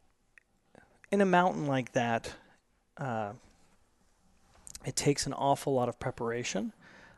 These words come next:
Uh, it's obviously not a walk in the park. Um, you could spend years training to be prepared for this mountain. Um, but I think, uh, it's, it's that whole adage of, you know, bite off what you can chew, realize it's a very,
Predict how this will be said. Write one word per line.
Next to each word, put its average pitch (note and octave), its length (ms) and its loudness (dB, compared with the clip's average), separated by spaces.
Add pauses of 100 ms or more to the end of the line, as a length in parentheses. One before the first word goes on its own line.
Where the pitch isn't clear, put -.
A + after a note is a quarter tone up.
(140)
Uh, A2+ 220 -4
it's - 300 -6
obviously A#2+ 340 -6
not A2 160 -2
a A2+ 40 -2
walk G#2+ 280 -4
in - 60 -14
the G#2+ 80 -14
park. C3+ 420 -4 (220)
Um, A2 460 -8
you A2+ 160 -10
could - 140 -8
spend A2+ 280 -6
years A#2+ 280 -4
training G#2+ 460 -4
to - 100 -14
be G#2 120 -6
prepared - 400 -8
for G#2+ 100 -12
this - 220 -12
mountain. - 300 -14 (600)
Um, A2+ 360 -4 (400)
but C3+ 160 0
I B2 80 0
think, C3+ 420 -4 (640)
uh, A#2 320 -2
it's, - 400 -4 (160)
it's - 320 -4 (140)
that C3 160 2
whole C#3 420 0 (500)
adage C3 440 4
of, A2+ 280 -2 (320)
you C3 80 -4
know, B2+ 40 -2
bite C3 300 6
off B2+ 280 2
what - 220 -4
you - 60 -6
can D3 180 -6
chew, A#2+ 440 -4
realize A2 380 -4
it's - 160 -10
a A2+ 60 -6
very, A2+ 500 0